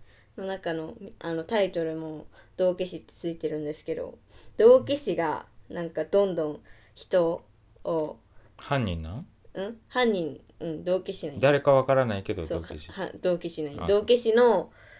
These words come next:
Speaker 1: 服装をして人を追っかけたり、あの、
Speaker 2: 目撃されてるってこと？
Speaker 1: そうよ。
Speaker 2: それ。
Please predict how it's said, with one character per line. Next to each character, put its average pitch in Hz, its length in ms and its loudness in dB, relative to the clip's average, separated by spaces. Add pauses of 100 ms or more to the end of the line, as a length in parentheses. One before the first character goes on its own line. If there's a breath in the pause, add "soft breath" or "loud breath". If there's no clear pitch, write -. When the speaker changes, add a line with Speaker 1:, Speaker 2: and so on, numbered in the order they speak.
(200 loud breath)
Speaker 1:
服 - 240 -8
装 185 260 2 (140)
を 180 120 -2
し - 100 -14
て 214 440 4 (180)
人 - 280 -2
を 180 380 0 (480)
追 180 120 -2
っ 175 60 -10
か 180 120 -2
け 170 100 -4
た 156 120 -6
り、 143 320 -10 (1300 soft breath)
あ 165 80 -10
の、 147 220 -10 (260)
Speaker 2:
目 120 200 2
撃 127 180 -8
さ 131 140 4
れ 123 80 0
て 123 120 -4
る 95 60 -2
っ - 40 -4
て - 100 -14
こ 78 100 -16
と？ - 100 -14
Speaker 1:
そ 143 80 -2
う 160 40 -2
よ。 - 80 -6
Speaker 2:
そ - 60 -12
れ。 78 80 -14